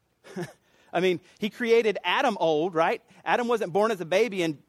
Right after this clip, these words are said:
fed himself. He created Adam old. And if he created Adam old, he can create the earth old looking. He's allowed to do that. He can do whatever he wants. He's God. So that's just my view. He just created the old to be old looking. He created it to look like it was millions of years old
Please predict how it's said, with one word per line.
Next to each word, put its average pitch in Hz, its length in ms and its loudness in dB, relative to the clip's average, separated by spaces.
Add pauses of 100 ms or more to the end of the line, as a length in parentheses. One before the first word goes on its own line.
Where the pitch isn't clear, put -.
(160)
fed 226 160 0
himself. 233 560 2 (240)
He - 80 -6
created 220 420 2
Adam 226 320 0
old. 247 380 4
And 139 80 -8
if - 60 -14
he 185 80 -4
created 208 360 0
Adam 220 300 -2
old, 190 260 0 (180)
he 180 100 -4
can 196 120 -4
create 233 280 -2
the 220 100 -6
earth 226 240 2
old 208 380 0 (100)
looking. 143 360 -6 (100)
He's 214 140 -8
allowed 240 240 0
to 262 60 -8
do 330 160 -2
that. 143 200 -2
He 180 40 -2
can 214 120 -4
do 254 80 -6
whatever 262 220 2
he 269 60 -4
wants. 285 220 0
He's 196 140 -16
God. 196 360 0 (220)
So 214 140 0
that's 240 160 0
just 226 160 -6
my 196 160 2
view. 131 180 -6
He 139 60 -8
just 180 200 -6
created 190 340 0
the 214 60 -4
old 214 260 0
to 202 40 -8
be 233 160 -2
old 254 380 0
looking. 117 260 -12 (300)
He 196 80 -10
created 202 440 2
it 156 40 -2
to 208 40 -4
look 214 180 0
like 214 200 0
it - 100 -2
was 185 200 -10 (160)
millions 196 320 0
of 170 80 -12
years 175 180 -2
old 123 240 -2